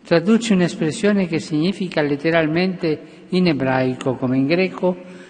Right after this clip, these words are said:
"Non prenderai su di te, non ti farai carico." L'espressione "in vano" è più chiara e può dire "a vuoto", "vanamente". Fa riferimento a un involucro vuoto,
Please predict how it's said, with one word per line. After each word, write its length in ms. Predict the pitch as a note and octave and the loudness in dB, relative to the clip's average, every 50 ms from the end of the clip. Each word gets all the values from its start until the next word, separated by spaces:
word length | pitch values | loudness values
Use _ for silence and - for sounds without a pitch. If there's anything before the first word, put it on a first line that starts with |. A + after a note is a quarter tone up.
| - - - - | -20 -20 -12 -4
"Non 560 | - F3+ F3+ G3+ A3+ A#3+ A#3+ A#3 A#3 A3+ A#3 - | 0 2 6 6 8 8 8 8 8 6 4 2
prenderai 840 | A3 F3 F3 E3+ E3+ D#3+ D#3 D#3+ D#3+ D#3+ E3+ F#3 G3+ G3 G3 F#3 | 2 4 4 4 4 4 4 6 6 6 6 6 6 4 4 2
su 300 | F#3 - - - E3 D3+ | 0 -4 -4 -4 -2 -2
di 340 | C3+ B2+ C#3 C3+ B2+ - - | 0 0 0 -2 -2 -2 -2
te, 840 | - E3+ E3 D#3 C#3 - - - - - - - - - - - - - | 0 2 4 4 2 0 -2 -8 -18 -20 -20 -20 -20 -20 -20 -20 -12 -6
non 380 | E3 D#3+ F3+ G#3 A3+ A#3 A3+ A3+ | -2 2 4 4 4 4 4 2
ti 140 | A3 G3+ F3 | 0 -2 -2
farai 540 | - E3 D#3 D3+ D#3+ E3+ F3 E3+ D3+ C3+ - | -2 -2 0 0 2 0 0 0 -2 -6 -4
carico." 760 | - D3 C#3 C3 B2+ A#2+ B2 A#2+ A2 - - - G#2+ F#2+ F2 - - - - _ _ _ _ _ _ _ _ _ _ _ _ _ _ _ _ - | 0 0 2 2 0 0 -2 -4 -6 -8 -8 -10 -10 -10 -12 -16 -20 -20 -20 _ _ _ _ _ _ _ _ _ _ _ _ _ _ _ _ -6
L'espressione 760 | C3+ C#3+ C#3 C#3+ - D#3 C#3+ C3 - E3+ D#3+ D3+ C#3+ C#3 C#3 | -4 -4 -4 -4 -4 -6 -6 -4 0 2 2 2 2 2 0
"in 360 | D3+ D#3+ - D#3+ D3+ C#3 C3+ C3 | -2 -2 -2 -2 0 0 0 2
vano" 880 | C#3 C3+ B2 A#2+ B2 B2 C3 D3+ F#3+ G#3+ G3 - - - - - - - | 2 2 2 0 0 0 0 0 0 0 -2 -4 -10 -18 -18 -20 -12 -8
è 120 | - F3+ | -8 -6
più 180 | F3+ - G#3 G3 | -2 -2 -2 -2
chiara 540 | G3+ - A#3 G#3 E3 B2+ A#2+ A#2+ A#2+ B2 C#3+ | 0 0 2 2 2 2 0 -2 -4 -4 -4
e 100 | D#3 D3+ | -6 -4
può 140 | - F#3 E3+ | -2 -4 -2
dire 400 | C#3+ D3+ D#3+ E3 F3 G3+ A3 A3 | -2 0 0 0 0 0 0 0
"a 100 | F#3 D#3+ | 0 0
vuoto", 1000 | C#3 C#3+ D3+ D3 C#3+ C#3+ C#3+ C#3+ - E3+ F3+ F#3+ G#3 - - - - - - - - | 2 4 4 4 4 2 0 -4 -2 0 0 0 -2 -4 -10 -16 -20 -20 -20 -12 -10
"vanamente". 1080 | C#3 B2 A#2 D3+ D3 C#3+ C#3 C3+ C3 B2+ B2+ B2 B2+ B2+ A#2+ A2+ G#2 - A#2 G#2+ G2 - - - - - - - _ _ _ _ _ _ _ _ _ _ _ _ _ _ | -8 -4 0 0 2 2 2 0 0 0 -2 -2 -2 -2 -4 -6 -8 -8 -10 -10 -12 -14 -18 -20 -20 -20 -20 -20 _ _ _ _ _ _ _ _ _ _ _ _ _ _
Fa 180 | _ - G#3 A3 | _ 2 2 2
riferimento 1000 | A3 A3+ G#3+ F3 F3+ F3+ F3 F3 F3 G3 A3 A3 G#3+ G#3 A3 G3 G3 F#3+ F3 C#3+ | 4 2 0 0 0 0 2 0 0 0 2 0 0 0 0 0 0 0 0 -2
a 180 | - D3 D3+ E3 | -4 -2 -2 0
un 140 | F3 F#3 F#3 | 0 0 0
involucro 800 | F3+ E3 D3 D3+ F3+ G#3 A3 A3+ G#3+ G3+ F3+ - F3+ F3+ E3+ D#3+ | 0 -2 0 2 2 2 2 2 0 -2 -2 -2 0 0 0 0
vuoto, 760 | E3+ G#3+ A#3+ A#3+ G#3 - - - C3 A#2 G#2+ G2+ - - - | 2 2 2 2 0 -2 -6 -8 -8 -8 -8 -10 -12 -18 -20